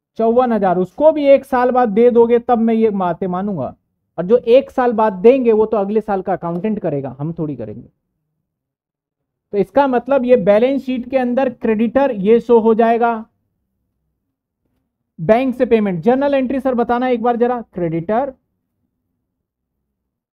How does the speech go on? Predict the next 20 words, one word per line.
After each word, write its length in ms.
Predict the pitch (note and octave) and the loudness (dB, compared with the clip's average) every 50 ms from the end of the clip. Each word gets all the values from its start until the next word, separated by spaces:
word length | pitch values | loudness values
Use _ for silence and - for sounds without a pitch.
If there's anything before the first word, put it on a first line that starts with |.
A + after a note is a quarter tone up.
| _ _ _ _ _ _ - | _ _ _ _ _ _ -8
account, 360 | - F#3+ G3 A3 G3 F#3 F3 - | -8 -6 -4 -2 -2 -2 -4 -6
पूरा 320 | - A3+ A#3+ C4 C#4 C4 | -4 -2 -2 0 0 -2
creditor 440 | B3+ B3 A#3 A#3 A#3 A#3 A3 B3 B3 | -2 -2 -2 -2 -2 -2 -2 -4 -4
मैं 120 | A#3+ A#3+ A#3+ | -4 -6 -6
खत्म 300 | G#3+ G3+ G3+ G#3 G#3 G3 | -8 -6 -6 -6 -8 -6
करके 220 | G#3 G3 F#3+ G#3 | -8 -8 -8 -8
दिखा 200 | F#3+ F3+ F#3 F#3 | -8 -8 -8 -8
रहा 100 | F#3 F#3+ | -8 -8
हूं। 60 | F#3+ | -10
छियानवे 440 | - - G#3+ G#3+ G#3+ A3 A3+ A#3 A#3 | -10 -8 -8 -6 -4 -2 0 0 0
गए 380 | G#3 F#3 G#3 A3+ A#3 A#3 A#3 A3+ G#3+ A3+ - _ _ _ _ _ _ _ _ _ _ _ _ _ _ _ - | 0 0 0 2 4 4 4 2 0 -4 -14 _ _ _ _ _ _ _ _ _ _ _ _ _ _ _ -6
भैया, 180 | E3+ G3+ G#3+ F#3+ | -4 -2 -2 -2
बैंक 320 | E3 F3+ F3+ F#3 F#3+ F#3 F#3+ | -2 -4 -6 -6 -6 -8 -6
से 120 | - G3 | -6 -4
भी 100 | G3 G3+ | -4 -4
payment 360 | G3 G3+ G3 G3 G3+ G3+ G3 G3 | -4 -4 -6 -4 -4 -6 -8 -8
किया, 360 | - G3+ G3+ G#3 G3+ G3+ G3 F#3 F#3+ G3+ _ _ _ _ _ _ _ _ _ _ _ _ _ _ _ _ _ _ _ _ _ _ _ _ _ _ _ _ - | -6 -6 -4 -4 -4 -4 -6 -8 -12 -20 _ _ _ _ _ _ _ _ _ _ _ _ _ _ _ _ _ _ _ _ _ _ _ _ _ _ _ _ -6
बैंक 280 | D#3+ E3 F3+ G3 G#3 F#3+ | -4 -2 -2 -2 -4 -6
से 140 | - A3 A3 | -4 -2 -2
अठारह, 720 | G3+ F3+ - F#3+ G3 G#3 G#3+ G#3+ G#3 F#3+ D3 G#2+ - | -2 -4 -2 -2 -2 0 2 2 2 0 -2 -4 -10